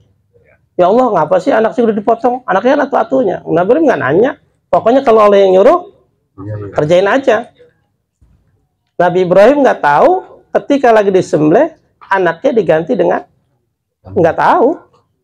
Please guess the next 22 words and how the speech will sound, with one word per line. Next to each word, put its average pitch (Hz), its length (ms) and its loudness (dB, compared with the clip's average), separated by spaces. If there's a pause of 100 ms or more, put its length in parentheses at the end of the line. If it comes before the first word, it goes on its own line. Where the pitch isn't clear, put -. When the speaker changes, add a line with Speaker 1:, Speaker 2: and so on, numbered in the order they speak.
(400)
Speaker 1:
Pokoknya 254 360 0
di 226 120 -2
kita 214 160 2
yang 208 80 2
mau 196 60 2
disembelih, 208 380 2
eh, - 80 -2
tahu 226 320 2
diganti, 175 440 -2 (720)
ya 123 160 -8
kan? 151 200 -14 (720)
Itu. 139 400 -18 (540)
Kayak 156 260 0
Nabi 170 220 0
Musa, 175 420 -2 (1120)
ya, 143 80 -12
terjebak 143 640 -4
di 160 380 -2
pinggir 156 260 0
laut, 165 400 0 (460)
lautan. 147 640 -10 (180)
Nah, 127 160 -10